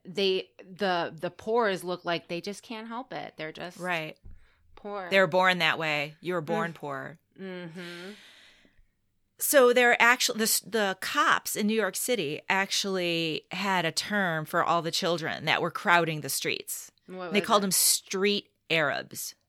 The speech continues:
Speaker 2: which is probably, like, an ethnic slur.
Speaker 1: Yeah, there's a bunch of uncomfortable feelings I get from that.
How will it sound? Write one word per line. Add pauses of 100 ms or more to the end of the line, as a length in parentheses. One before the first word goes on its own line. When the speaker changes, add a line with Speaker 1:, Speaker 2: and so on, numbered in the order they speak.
(400)
Speaker 2:
which
is
probably,
like, (140)
an
ethnic
slur.
Speaker 1:
Yeah,
there's
a
bunch
of
uncomfortable
feelings
I
get
from
that.